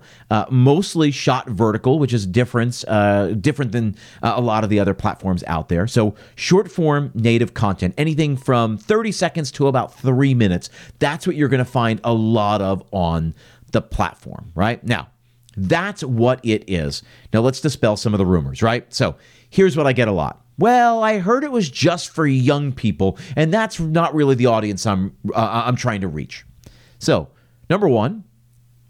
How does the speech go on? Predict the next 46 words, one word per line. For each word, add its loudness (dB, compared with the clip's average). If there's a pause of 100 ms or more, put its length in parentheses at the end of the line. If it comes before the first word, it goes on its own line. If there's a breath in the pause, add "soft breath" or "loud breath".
if 0
you're 0
trying 2
to -2
reach -2
young 2
people, -2 (100)
you 2
got 2
a -4
whole 4
lot 2
of -2
young 2
people, -2
millions 0
of -8
people -2 (280 soft breath)
on 2
the 0
platform. -6 (540 soft breath)
But 4
if -2
you're 4
not 0
trying -2
to 0
reach -4 (220)
young 0
people, -4 (380 soft breath)
check -4
this -2
out. -2
According 2
to 2
Statista, -2 (360 loud breath)
less 2
than 0
half -2
of -4
TikTok's -2
users 2 (400 soft breath)
are 0
actually -2
under 2
thirty, -2